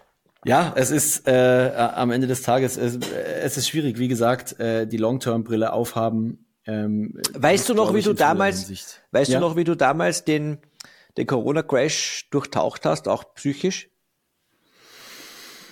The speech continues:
Speaker 1: Jein, ich hab's nicht mehr komplett parat. Äh, also ich weiß noch, dass ich, es war jetzt nicht so, dass mich das mega fertig gemacht hat. Ähm, ich glaub, das Schlimmste war, dass zu der Zeit wenig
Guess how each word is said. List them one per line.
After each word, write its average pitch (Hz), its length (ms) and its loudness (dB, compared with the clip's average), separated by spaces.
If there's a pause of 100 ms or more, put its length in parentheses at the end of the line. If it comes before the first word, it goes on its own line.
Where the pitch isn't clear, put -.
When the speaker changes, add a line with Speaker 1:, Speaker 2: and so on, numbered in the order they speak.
(1500)
Speaker 1:
Jein, 120 800 2
ich 107 160 0
hab's 139 160 -2
nicht 139 160 -4
mehr 135 100 0
komplett 131 380 -4
parat. 123 480 0
Äh, 113 240 -2
also 117 140 -2
ich 120 140 -4
weiß 131 260 2
noch, 139 140 -4
dass 123 180 -2
ich, 123 200 -8
es - 140 -2
war 127 120 4
jetzt 127 140 2
nicht 127 120 0
so, 131 80 -2
dass 113 180 -2
mich 113 120 -6
das - 180 -4
mega 113 480 2
fertig 123 340 -2
gemacht 113 320 -6
hat. 127 240 -2 (680)
Ähm, 113 640 -2
ich - 120 -8
glaub, 131 160 2
das 127 120 0
Schlimmste 156 500 2
war, 131 580 0 (240)
dass 123 200 -4
zu 127 120 -4
der 123 180 2
Zeit 113 300 -2
wenig 120 400 -2